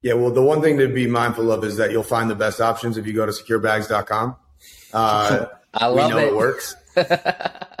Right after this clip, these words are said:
Speaker 1: for sure. Um, but, but also, like, it's important to know that, you know, there is, there is good debt in the world.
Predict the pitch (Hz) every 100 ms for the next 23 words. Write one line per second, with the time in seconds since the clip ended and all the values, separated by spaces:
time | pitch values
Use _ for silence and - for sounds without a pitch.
0 | - - _ - - 113 104 107 - _
1 | _ _ _ _ _ 127 127 131 120 131
2 | 139 151 - - _ 131 131 123 123 117
3 | - 135 131 131 135 131 135 135 151 135
4 | 127 131 135 135 143 135 127 127 120 117
5 | - - - 113 110 - _ _ _ _
6 | 117 120 123 123 123 117 - - 120 113
7 | 123 127 - - - 120 95 110 107 -
8 | - 104 101 95 95 -